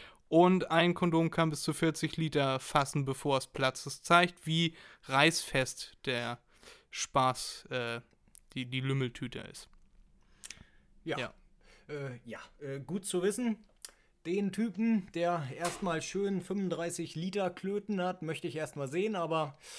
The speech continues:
Speaker 2: gut zu wissen, dass sie auf Nummer sicher gehen, ne? Ja, und, ähm, na ja, was gibt's noch so bei Olympia?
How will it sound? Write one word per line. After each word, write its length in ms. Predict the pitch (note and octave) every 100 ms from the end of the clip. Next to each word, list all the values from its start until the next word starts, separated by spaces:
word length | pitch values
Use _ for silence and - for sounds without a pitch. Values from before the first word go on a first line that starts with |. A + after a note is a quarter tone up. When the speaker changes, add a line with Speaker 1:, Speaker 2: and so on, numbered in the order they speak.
| - -
Speaker 2:
gut 180 | G#3 F#3
zu 140 | F#3+
wissen, 220 | G3 F#3+
dass 160 | E3+ D#3+
sie 80 | D3+
auf 160 | C3+
Nummer 400 | B2+ C#3 D#3 C3+ _
sicher 600 | - F3+ G3+ E3+ G#2+ -
gehen, 440 | - B2+ A2 F2+ D#2+
ne? 240 | C3 F3+ F3+ - - - -
Ja, 520 | C3 A2+ F#2 D#2 - _ _ _ _ -
und, 520 | C#3 C3+ C3 B2+ B2+
ähm, 480 | A#2+ A#2+ A#2+ A2+ G2 _ _ _ _ _ _ _ -
na 140 | E3 G3+
ja, 400 | G3+ C#3+ F#2+ - C#3
was 280 | C3 C#3+
gibt's 240 | - - E3
noch 140 | E3+
so 160 | - F3+
bei 160 | E3+
Olympia? 760 | E3+ E3+ F3+ F3+ F3+ E3+ E3